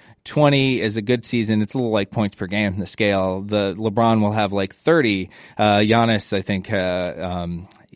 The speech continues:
was up there. He may have set the all-time record last year. I don't remember off the top of my head, but he was close. Um, uh, so that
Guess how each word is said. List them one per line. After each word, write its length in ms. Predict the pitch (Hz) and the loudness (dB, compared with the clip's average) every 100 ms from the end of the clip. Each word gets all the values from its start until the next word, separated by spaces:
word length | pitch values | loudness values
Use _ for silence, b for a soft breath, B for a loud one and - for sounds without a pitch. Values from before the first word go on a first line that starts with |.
| - | -14
was 240 | 120 113 - | -6 -6 0
up 160 | 156 - | 0 4
there. 180 | 196 131 | 4 4
He 100 | 123 | 2
may 180 | 139 | -2
have 100 | 349 | -2
set 160 | - 381 | -6 -8
the 80 | 330 | -8
all-time 340 | 285 254 262 | -8 -8 -8
record 240 | 262 269 185 | -8 -6 0
last 220 | 147 127 | 2 4
year. 120 | 131 | 4
I 60 | 123 | 4
don't 160 | 147 131 | 2 2
remember 360 | 127 117 104 | 0 2 2
off 140 | 101 101 | 2 -2
the 80 | |
top 100 | 104 | -2
of 60 | 104 | -2
my 100 | 95 | -2
head, 180 | 101 90 | -2 -2
but 120 | 98 | -2
he 60 | 120 | -4
was 100 | - | -4
close. 400 | - 87 80 - B B B | -4 -4 -6 -18 B B B
Um, 480 | 110 113 107 104 104 B B - | 4 6 6 2 -2 B B 0
uh, 320 | 110 107 101 | 2 2 0
so 640 | - 143 131 127 120 - _ _ _ 127 | 2 4 6 6 2 -2 _ _ _ -6
that 580 | 123 175 254 139 127 | 2 4 4 2 -2